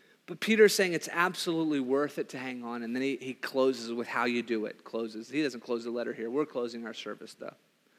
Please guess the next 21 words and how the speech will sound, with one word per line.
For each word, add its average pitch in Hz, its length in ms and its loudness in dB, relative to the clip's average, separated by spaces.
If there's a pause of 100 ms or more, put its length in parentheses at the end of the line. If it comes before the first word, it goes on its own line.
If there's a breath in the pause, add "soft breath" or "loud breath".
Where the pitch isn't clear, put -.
(1700 soft breath)
"So 190 320 8
then, 131 400 2 (140)
those 160 320 6
who 180 100 0
suffer 165 400 0
according 151 400 -4
to 147 80 -4
God's 127 360 -4
will 113 280 -4
should - 260 -6
commit 135 460 -4
themselves 143 560 -2
to 139 120 -8
their 123 160 -2
faithful 139 460 -8
Creator 117 520 -8
and 113 180 -14
continue 135 600 -16
to - 120 -18
do 110 220 -14
good." - 440 -18